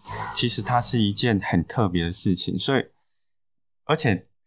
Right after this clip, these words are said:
台湾跟全世界又不太一样，它的镶法在全世界是看不到，因为它跟红砖的结合是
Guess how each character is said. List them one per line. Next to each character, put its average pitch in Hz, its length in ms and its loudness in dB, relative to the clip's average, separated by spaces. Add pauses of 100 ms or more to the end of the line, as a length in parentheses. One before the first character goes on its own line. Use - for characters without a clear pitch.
(280)
台 - 140 2
湾 120 140 4
跟 156 160 2
全 98 220 2
世 107 180 -2
界 104 140 0
又 101 100 0
不 - 140 -12
太 - 260 0
一 82 180 -2
样， 92 240 2
它 - 160 0
的 123 80 0
镶 110 380 0
法 87 180 2
在 110 160 -2
全 95 220 0
世 101 180 -4
界 98 220 0
是 - 140 -6
看 110 200 -2
不 87 80 -2
到， 98 160 0
因 107 120 0
为 104 80 -2
它 107 160 -2
跟 107 180 0
红 90 240 2
砖 113 180 -2
的 107 80 0
结 92 280 -2
合 87 180 -4
是 92 340 0